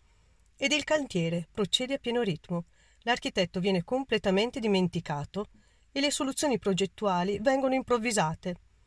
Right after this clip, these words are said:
Eppure l'architettura ci circonda, è parte della nostra vita quotidiana. L'architettura è storia, compare nei nostri viaggi, nei nostri desideri, nutre la nostra fantasia.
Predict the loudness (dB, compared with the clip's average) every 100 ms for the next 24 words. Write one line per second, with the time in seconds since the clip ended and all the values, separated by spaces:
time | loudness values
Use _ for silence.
0 | _ _ _ _ _ _ _ -2 -2 0
1 | 0 2 2 0 -4 -4 -6 -4 -2 -4
2 | -6 -8 -4 -2 0 2 0 -4 -16 -20
3 | -6 -2 2 4 4 2 2 4 2 0
4 | 0 -2 -4 -6 -4 -2 -2 -2 -4 -6
5 | -14 -20 -20 _ 0 2 2 -4 -4 -2
6 | -2 -2 2 4 4 0 -6 -2 0 0
7 | 0 2 0 -2 -2 0 2 2 0 -4
8 | -8 -10 -18 -20 -2 2 4 2 -2 -4
9 | -2 2 0 0 2 4 4 2 -4 -8
10 | -20 -12 -2 -2 0 0 2 0 -2 -2
11 | -2 -2 -2 0 0 -2